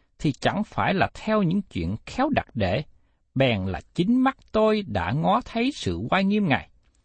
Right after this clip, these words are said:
vì Ngài đã nhận lãnh sự tôn trọng vinh hiển từ nơi Đức Chúa Trời Cha Ngài, khi đấng tôn nghiêm rất cao phán cùng Ngài rằng, 'Này là con yêu dấu của ta, đẹp lòng ta mọi đường.'"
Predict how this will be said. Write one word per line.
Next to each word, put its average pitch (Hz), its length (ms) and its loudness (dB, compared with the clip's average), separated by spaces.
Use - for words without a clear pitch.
vì 156 180 2
Ngài 147 300 0
đã 101 100 -2
nhận 135 280 2
lãnh 131 260 0
sự 87 380 -4
tôn 226 320 2
trọng 123 320 -4
vinh 214 140 4
hiển 127 300 0
từ 127 140 2
nơi 180 200 2
Đức 240 160 0
Chúa 302 140 -6
Trời 127 240 0
Cha 208 180 2
Ngài, 131 280 0
khi 170 240 0
đấng 170 300 0
tôn 185 320 2
nghiêm 190 300 2
rất - 280 -4
cao 190 280 2
phán 196 280 0
cùng 135 200 -2
Ngài 131 160 2
rằng, 127 180 2
'Này 160 340 2
là 160 120 2
con 220 320 0
yêu 226 220 0
dấu 240 200 2
của 185 160 -6
ta, 202 260 0
đẹp 113 380 0
lòng 123 260 0
ta 165 200 2
mọi 101 220 0
đường.'" 120 200 2